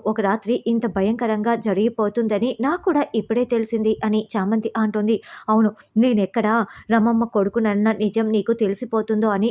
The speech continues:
ఈరోజు నేను ఎంత టెన్షన్ పడ్డానో. ఈ నిజం నీతో చెప్పలేను. ఒకవేళ చెప్తే నువ్వు ఇన్ని రోజులు నిజం దాచిపెట్టినందుకు నన్ను ఎలా అపార్థం చేసుకుంటావో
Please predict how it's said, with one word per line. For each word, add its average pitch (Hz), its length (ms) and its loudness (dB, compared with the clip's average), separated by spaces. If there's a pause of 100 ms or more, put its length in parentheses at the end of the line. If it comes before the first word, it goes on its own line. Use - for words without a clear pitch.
ఈరోజు 202 460 0
నేను 220 280 2
ఎంత 339 220 -2
టెన్షన్ 233 440 -2
పడ్డానో. 220 420 0 (320)
ఈ 247 120 4
నిజం 214 300 0
నీతో 208 300 0
చెప్పలేను. 220 560 0 (280)
ఒకవేళ 214 360 2 (260)
చెప్తే 233 360 0 (100)
నువ్వు 220 240 2 (300)
ఇన్ని 349 220 2
రోజులు 214 460 2
నిజం 214 280 0
దాచిపెట్టినందుకు 214 880 -2 (100)
నన్ను 226 300 2
ఎలా 320 260 4
అపార్థం 214 420 -2
చేసుకుంటావో 220 680 0